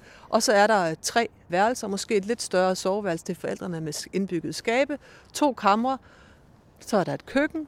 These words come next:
og så er der en stue, som kunne tage sig ud på forskellige måder. Det var sådan basisversionen. Dem blev der så simpelthen altså tegnet og bygget utallige af. Og af de her firmaer, der var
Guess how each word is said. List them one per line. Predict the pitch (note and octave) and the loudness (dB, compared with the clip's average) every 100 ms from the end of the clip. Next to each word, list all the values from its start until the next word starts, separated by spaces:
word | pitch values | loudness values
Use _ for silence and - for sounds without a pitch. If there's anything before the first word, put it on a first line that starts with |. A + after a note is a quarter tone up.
| - - | -10 -8
og | A#3 | 0
så | A3 | 4
er | F#3 | 4
der | G3 | 2
en | F3+ | -2
stue, | - G#3+ A3 | -2 -2 -2
som | A3+ F3+ | -2 -6
kunne | - F3+ | -4 -6
tage | - G3 | -2 -2
sig | F#3+ | 0
ud | F#3 | -2
på | - | -4
forskellige | D#3+ - F3+ D#3 | -6 -2 -2 -4
måder. | C#3+ A2+ D#3+ E3 | -4 -2 -4 -4
Det | - | -2
var | B3 | 0
sådan | - B3 G3+ F3 - _ | 2 2 0 -4 -14 _
basisversionen. | G3+ G#3 A#3 - E3 - E3 - D3 - - - _ _ - - - - - - - | 2 2 -4 -6 -6 -4 -6 -6 -12 -16 -20 -20 _ _ -20 -20 -20 -20 -20 -20 0
Dem | C4 C#4 | 0 2
blev | B3 | 0
der | |
så | A3+ B3 B3 - | 0 0 -2 -4
simpelthen | - C4 A3+ A#3 A#3 | -8 -8 -4 -4 -4
altså | - G3+ G3+ | -6 -8 -8
tegnet | - - F#3 G#3 C4 B3+ | -8 0 2 2 0 -2
og | G3 - | -4 -4
bygget | A#3 B3 A3 F3+ - - _ - _ | -2 0 -2 -2 -8 -20 _ -20 _
utallige | C#4 C#4+ - - - C#4 B3 F3 - | 2 2 -6 -10 -6 -2 0 -2 -4
af. | - - - - - - | -8 -10 -16 -20 -20 -2
Og | - | 2
af | G3 | 2
de | A#3+ | 2
her | B3 A#3 | 0 0
firmaer, | - G#3+ A#3 B3+ G#3 | -2 2 2 4 0
der | G3 | 0
var | F#3+ F#3+ | 2 0